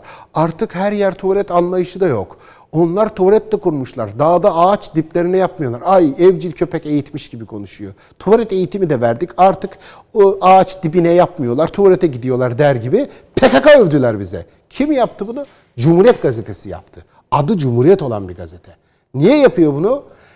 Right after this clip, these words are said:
Savcı Selim Kiraz'ı şehit eden D H K P C'li teröristler için bu bizim mecbur bırakıldığımız eylem diye savunma haberi yaptı mı, yapmadı mı Cumhuriyet? Yaptı. Niye? Parayı gönderenin kılıcını salladığı için.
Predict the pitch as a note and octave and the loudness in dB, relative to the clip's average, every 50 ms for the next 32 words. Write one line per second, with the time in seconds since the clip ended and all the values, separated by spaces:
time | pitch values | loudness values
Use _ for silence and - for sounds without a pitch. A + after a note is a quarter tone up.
0 | _ _ _ _ _ _ _ _ _ _ _ - - - F#3 G3 A3 A#3+ G#3+ G3 | _ _ _ _ _ _ _ _ _ _ _ -8 0 4 6 8 8 6 6 4
1 | D4 B3 - - G3 G3 A3 C4+ B3 A3 - - - G#3 G#3+ B3 B3 G#3 F3+ A3 | 2 0 0 2 2 2 2 2 -2 -4 -6 -2 2 6 6 6 6 4 2 -2
2 | - - - G3 G#3 B3 C4+ B3+ B3+ A3 F#3 G#3 F#3 D3+ B2 C3+ F3 A3 A#3 A#3 | -4 -2 2 4 4 4 6 6 4 4 4 4 4 4 4 4 6 6 6 4
3 | - - - A3 A3+ F#3 B3 A#3 F#3 A3+ G#3+ G#3 - - G3+ G3+ A3+ A#3+ G#3 F#3+ | 2 -2 -2 -2 0 4 4 2 2 2 0 0 2 2 4 4 4 2 0 -2
4 | - - A#3+ A#3 G#3+ - - G#3+ E3 A#2 - - - - - - - _ _ - | -2 -2 -2 -2 -2 0 2 2 2 2 0 -6 -16 -20 -20 -20 -20 _ _ 0
5 | C#3 G#3+ C4+ C4+ A#3 G3 B3+ A3+ F#3 F3 G#3 A3+ G3 G#3 C4 C#4+ G#3+ G3+ B3 C4+ | 2 2 4 4 4 2 2 2 4 6 6 6 6 4 4 2 4 4 4 4
6 | - - A#3+ A#3 G3+ B3 A#3+ A3 - - A3 G#3+ A3+ A#3 B3 C4+ C4 A3+ G#3 A3+ | 4 4 2 2 2 2 0 0 -2 2 4 6 6 6 6 6 6 4 4 4
7 | A3+ A3 G3 - - - G3 A3 B3+ C#4 C#4+ C#4+ C#4+ D4 A3+ A3 A#3+ G#3+ F#3 D#3+ | 4 4 4 4 4 6 6 8 8 6 6 4 6 6 6 6 6 4 4 6
8 | E3 B3+ C#4 C4+ - - - F#4 F#4+ F#4+ F#4+ E4+ - - C4 B3 G#3 E3+ D#3+ D3+ | 6 6 6 4 2 2 4 6 8 8 8 8 6 4 2 2 2 2 2 0
9 | C3+ A#2 B2 A#2 G#2+ G2+ G2 F#2 F2+ _ _ _ _ _ - B2 C3+ E3+ F#3 - | 0 -2 -4 -6 -6 -8 -10 -12 -14 _ _ _ _ _ -12 -4 2 2 4 2
10 | - - - - - - A#2+ - - - - - _ - D3 D3+ F3+ A#3+ D4 D4+ | 2 0 2 6 6 6 6 2 -4 -16 -20 -20 _ -4 0 4 6 6 8 8
11 | D4+ D#5 E5+ D#5+ - - - - - - - - G#3 F#3+ F#3+ G#3+ D4 E4 B3+ A#3 | 10 10 8 6 4 0 -10 -12 -14 -6 0 2 4 6 8 8 8 8 8 6
12 | G#3+ G#3 G#3 G#3+ G#3+ A3+ B3+ F4 E4+ A3+ A3+ A3 A3 F#3+ D#3+ A3+ C#4+ C#4+ F#3 G#3+ | 6 6 6 6 6 6 8 6 6 6 6 4 4 4 4 4 4 4 4 6
13 | G3 F#3 E3+ F#3 A3 G4+ E4+ D4+ G3 - G#3+ F#3 - | 6 6 6 4 6 6 4 4 4 0 -6 -8 -10